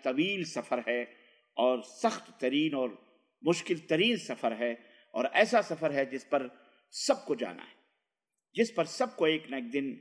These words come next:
اس ٹرپ کے لیے نکلنا ہے۔ کیوں؟ تو ایک عقل مند آدمی وہی ہے جو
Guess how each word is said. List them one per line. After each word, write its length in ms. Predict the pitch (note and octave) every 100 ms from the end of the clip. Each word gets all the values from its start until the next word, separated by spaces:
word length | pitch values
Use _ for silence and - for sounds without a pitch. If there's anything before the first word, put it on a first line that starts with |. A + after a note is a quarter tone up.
| _ -
اس 80 | A#2+ -
ٹرپ 280 | F#3 F#3 -
کے 80 |
لیے 160 | B2+ B2
نکلنا 460 | A2+ A#2 A#2+ B2+ G2+
ہے۔ 120 | G2+ - _ _ _
کیوں؟ 120 | C3+ B2 - _ _ _ _ _ _ _ -
تو 380 | C3+ A#2+ - -
ایک 220 | C3 A#2+
عقل 200 | C3 C#3
مند 240 | D#3 D3+
آدمی 320 | B2+ A#2 B2 B2+
وہی 320 | B2 D#3 B2+
ہے 60 |
جو 280 | A#2 A2+ G2+